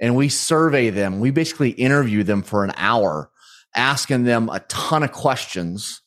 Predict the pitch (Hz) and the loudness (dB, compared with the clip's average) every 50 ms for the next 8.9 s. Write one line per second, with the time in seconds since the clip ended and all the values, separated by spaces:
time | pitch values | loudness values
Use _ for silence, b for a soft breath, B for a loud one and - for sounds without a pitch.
0 | b b b b b b b - 117 131 135 143 165 185 196 175 151 139 143 202 | b b b b b b b -4 -2 0 2 2 4 4 2 2 2 2 2 2
1 | 233 202 165 123 117 135 135 180 175 143 156 190 208 220 202 165 131 123 147 156 | 2 2 0 -2 -2 -2 0 2 2 2 2 2 2 2 0 0 0 0 -2 -2
2 | 156 151 147 135 110 117 113 123 139 139 127 104 101 101 120 131 147 170 165 151 | -2 -2 -4 -2 0 0 2 2 2 2 0 -2 -2 -4 -4 -2 0 0 0 -2
3 | 127 - - - - 143 139 151 151 135 120 107 90 82 73 - _ _ - - | -2 -6 -6 -2 0 2 2 2 2 0 0 -2 -4 -4 -6 -8 _ _ -8 -4
4 | - 147 135 135 147 143 - - - 175 170 170 170 - - 196 185 160 143 139 | 0 0 2 2 0 0 -4 -4 0 0 2 2 0 -2 -4 -2 0 2 2 2
5 | 151 165 170 170 170 143 127 165 151 131 135 113 - - 170 202 185 139 110 107 | 2 2 0 -2 -4 -2 -4 -4 -4 -4 -8 -8 -2 0 2 2 2 2 0 -2
6 | 117 127 120 - B B B B B B B B - 123 135 151 165 165 156 165 | -4 -6 -6 -8 B B B B B B B B -6 -2 0 2 2 2 2 2
7 | 202 247 208 196 180 170 160 147 127 123 156 190 185 170 180 165 165 160 160 156 | 0 0 0 0 0 0 -2 -4 -2 -2 -2 -2 0 2 2 2 4 2 2 0
8 | 139 123 117 98 131 139 160 160 143 123 117 113 - - - 135 127 127 | -2 -4 -2 0 0 2 2 2 2 2 0 0 -2 -6 -8 -8 -8 -8